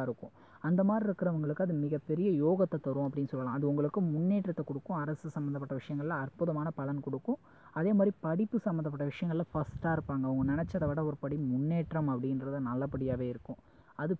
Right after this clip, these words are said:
பேர், புகழ், அந்தஸ்து, கௌரவம், நல்ல ஒரு முன்னேற்றம், பணவரவு, பொருளாதார நிலை உயர்வு,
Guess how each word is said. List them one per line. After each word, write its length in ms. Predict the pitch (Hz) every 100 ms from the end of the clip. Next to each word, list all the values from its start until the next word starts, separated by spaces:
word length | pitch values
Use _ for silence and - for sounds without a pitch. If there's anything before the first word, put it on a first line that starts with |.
| -
பேர், 260 | 160 165 156 -
புகழ், 320 | 147 156 151 - -
அந்தஸ்து, 580 | 151 160 165 - - 151 147 139
கௌரவம், 540 | 139 156 160 143 143 135 - 139
நல்ல 220 | 143 151
ஒரு 100 | 143 139
முன்னேற்றம், 520 | 147 160 151 147 135 135 - 143
பணவரவு, 640 | 143 156 147 139 135 135 - - - -
பொருளாதார 500 | 147 151 165 151 151 139
நிலை 200 | 139 139 135
உயர்வு, 340 | 135 139 131